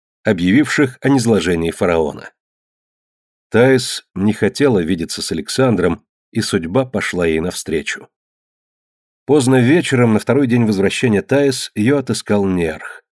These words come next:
Афиненко сразу узнала морехода, хотя он заметно изменился. В речи его появились властные и резкие нотки.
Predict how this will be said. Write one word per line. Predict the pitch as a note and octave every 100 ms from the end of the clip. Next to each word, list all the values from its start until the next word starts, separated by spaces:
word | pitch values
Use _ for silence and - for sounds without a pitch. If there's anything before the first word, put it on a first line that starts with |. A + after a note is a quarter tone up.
| _ _ _ _
Афиненко | - F2 D3+ E3 D#3 B2+
сразу | B2 - C#3+ B2+ C3+
узнала | B2 G#2 G#2 F#2 D#2
морехода, | D#2 D#2+ - C#3 G2+ F2 - _ _ _ _ _
хотя | - G2 D#3
он | F3
заметно | C#3+ C#3 C3+ C#3+ C#3 C3+
изменился. | A#2+ B2 G#2 D#2+ - - - - _ F2+
В |
речи | A#2 E3+ -
его | D#3+ D#3
появились | B2+ A2+ C3 A#2+ -
властные | F2+ C3+ B2+ B2+ C3 B2+
и | B2+ G2+
резкие | F2+ - - G2
нотки. | F2 C#2 - -